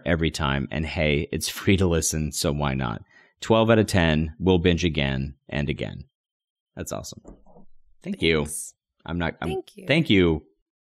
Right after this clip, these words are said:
Speaker 1: Gibby
Speaker 2: We'll
Speaker 1: Gabs
Speaker 2: just
Speaker 1: Goobagabas. We appreciate that.
Speaker 2: Yep. Yep. <laughs> Uh, our other review for this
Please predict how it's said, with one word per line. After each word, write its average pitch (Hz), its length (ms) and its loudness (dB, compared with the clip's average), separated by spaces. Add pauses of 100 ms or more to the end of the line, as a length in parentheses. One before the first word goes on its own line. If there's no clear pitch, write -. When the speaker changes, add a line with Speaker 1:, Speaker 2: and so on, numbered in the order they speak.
(840)
Speaker 1:
Gibby 82 320 0
Speaker 2:
We'll - 60 -4
Speaker 1:
Gabs 78 400 2
Speaker 2:
just 76 260 -8
Speaker 1:
Goobagabas. 71 800 -2 (720)
We 104 120 0
appreciate - 400 -4
that. - 120 -12
Speaker 2:
Yep. - 160 -8 (640)
Yep. - 160 -18 (260)
<laughs> - 140 -18 (920)
Uh, 185 360 0
our 180 300 -2
other 196 280 -4
review 208 460 -2
for 185 360 -4
this 180 220 -8